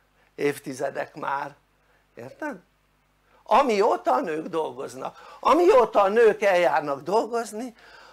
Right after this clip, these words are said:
az otthon az nem a nyugalom forrása, hanem szó szerint sok férfi menekül otthonról, mert nincs otthon nyugalom, béke.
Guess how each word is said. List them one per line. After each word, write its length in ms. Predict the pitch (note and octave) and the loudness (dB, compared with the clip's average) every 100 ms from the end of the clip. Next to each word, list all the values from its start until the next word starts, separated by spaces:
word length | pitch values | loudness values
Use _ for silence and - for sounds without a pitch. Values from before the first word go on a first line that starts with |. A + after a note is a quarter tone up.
| _ | _
az 240 | - F#3 F3+ | 2 4 6
otthon 760 | G3+ F3+ - F3+ G3+ A#3 C4 _ | 4 2 0 2 4 4 0 _
az 200 | - A#3+ A3+ | -2 -2 -2
nem 540 | D#4+ C4+ G3 D3 C#3+ - _ | 2 4 4 0 -4 -12 _
a 100 | F3 | -6
nyugalom 600 | D#3 D#3+ C#3 C#3+ C3 B2+ | -2 -2 2 2 2 -4
forrása, 840 | A2+ B2+ A#2 A2 G#2 G2 - - - _ _ _ _ _ _ _ _ _ | -8 -8 -8 -6 -8 -10 -14 -18 -20 _ _ _ _ _ _ _ _ _
hanem 460 | E3+ F#3+ G3+ A#3+ D4 | 4 6 6 2 -2
szó 360 | - D#4+ G#4+ | 0 4 4
szerint 420 | - G3 F3 A#3 | 4 2 2 2
sok 340 | - - A#3+ - | -2 2 2 0
férfi 680 | - F3 E3+ - G#3 D#4 _ _ - _ | -6 -2 -2 -4 -10 -10 _ _ -20 _
menekül 840 | - D#4 E4 C#4+ A3+ G3+ A#3 A3 G#3 | -2 4 6 6 4 4 0 2 4
otthonról, 880 | G#3+ G3+ - F#3 E3 D#3+ F3 B3+ - - - | 6 4 2 2 2 4 4 2 0 -14 -12
mert 400 | A#3+ B3 C#4 C4+ | 0 6 6 4
nincs 580 | E4 F#4 E4 B3 G3 - - | 4 6 6 4 0 -4 0
otthon 680 | A3+ B3 A3 - A3 G3 - _ | 6 6 6 2 2 2 -2 _
nyugalom, 760 | F#3+ A3 G3+ G#3+ G3 G3 G#3 - - | 2 2 6 6 6 4 0 -10 -20
béke. 800 | F3 F3+ D3 A#2+ - A2 G#2 | -6 -2 -2 -4 -10 -18 -18